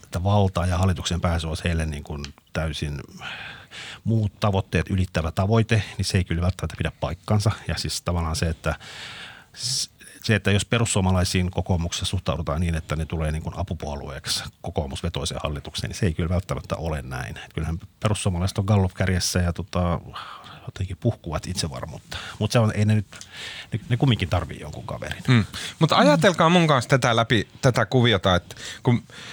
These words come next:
Speaker 2: niinku, saatteko te kiinni siitä, että niinku, muistatte Donald Trumpilla – sen, että kun, kun se aloitti sen presidenttikauden, niin a-, joka viikko oli jotain, mitä se teki tai sanoi,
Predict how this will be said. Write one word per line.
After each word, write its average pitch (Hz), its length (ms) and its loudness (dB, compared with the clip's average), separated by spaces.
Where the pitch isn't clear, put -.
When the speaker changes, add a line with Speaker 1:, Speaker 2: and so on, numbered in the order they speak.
Speaker 2:
niinku, 143 200 6
saatteko 180 380 2
te 170 160 0
kiinni 220 300 6
siitä, 135 320 6
että 120 160 2
niinku, 120 220 2
muistatte 196 480 4
Donald 151 280 6
Trumpilla – 113 640 4
sen, 139 240 4
että 120 200 0
kun, 110 240 4
kun 202 220 8
se 170 80 8
aloitti 175 360 6
sen 131 140 8
presidenttikauden, 107 1040 4
niin 131 240 4
a-, 147 160 2
joka 247 380 6
viikko 208 300 6
oli 147 180 6
jotain, 202 380 6
mitä 120 220 4
se 120 120 2
teki 175 320 6
tai 98 220 4
sanoi, 147 440 4